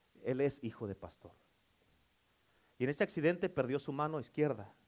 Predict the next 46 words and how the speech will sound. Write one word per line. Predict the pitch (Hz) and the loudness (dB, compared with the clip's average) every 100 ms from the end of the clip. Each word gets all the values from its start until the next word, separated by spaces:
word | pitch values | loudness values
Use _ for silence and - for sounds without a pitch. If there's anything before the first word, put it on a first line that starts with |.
| _ _ _ _ _ _ _ _ _ | _ _ _ _ _ _ _ _ _
Y | - 175 | 4 4
él | 180 | 4
pudo | 208 208 | 4 4
haberse | 202 202 208 | 4 2 0
deprimido, | 175 - 120 113 131 160 175 - _ _ _ | -2 0 -2 0 -2 -4 -10 -20 _ _ _
pudo | - 170 175 | -2 2 4
haberse | 156 147 - | 2 0 -2
amargado, | 147 120 98 101 107 139 135 - - - | 0 0 0 0 0 -2 -8 -16 -20 -4
pudo | 160 180 | 0 2
haberse | 165 160 - 175 | 4 2 0 -2
enojado | 127 - 131 139 139 | -2 0 0 0 -2
con | 113 95 | -8 -6
Dios, | 101 117 123 - - - | -4 -4 -8 -16 -20 -8
pudo | 156 180 | 0 4
haberse, | 170 170 - 175 147 - - | 4 2 0 -6 -6 -10 -2
eh, | 127 | 4
as-, | 113 - 131 | 4 2 0
hecho | 131 170 | 2 4
el | 147 127 | 4 4
pobrecito. | 123 110 98 - 139 139 135 | 2 2 0 -6 -6 0 2
Este, | 143 - 170 139 | 2 0 0 2
este | 151 180 | 2 0
joven | - 165 170 160 | 4 4 4 2
pudo | - 160 | 0 0
haberse | 151 151 - 156 - - | 2 0 -2 -6 -8 -6
encerrado | 135 113 117 127 160 | -6 -2 2 4 4
en | 156 | 2
su | 127 | -6
casa | - 147 156 | 0 0 0
y | 135 | -4
decir, | 131 | -2
"Ya | 143 | -2
no | 156 | -2
puedo | 156 151 | 0 0
hacer | - 139 | 0 -4
nada | 139 143 | -2 -2
así, | 139 143 | -2 -4
o | 139 | -4
qué | 135 | -2
vergüenza, | 143 120 131 135 139 | -2 0 -2 -4 -6
me | 123 | -4
van | 113 127 | -2 -2
a | 143 | -2
mirar | 120 120 117 | 0 0 -2
sin | - 117 | -6 -6
mano, | 104 110 131 139 | 0 0 0 -4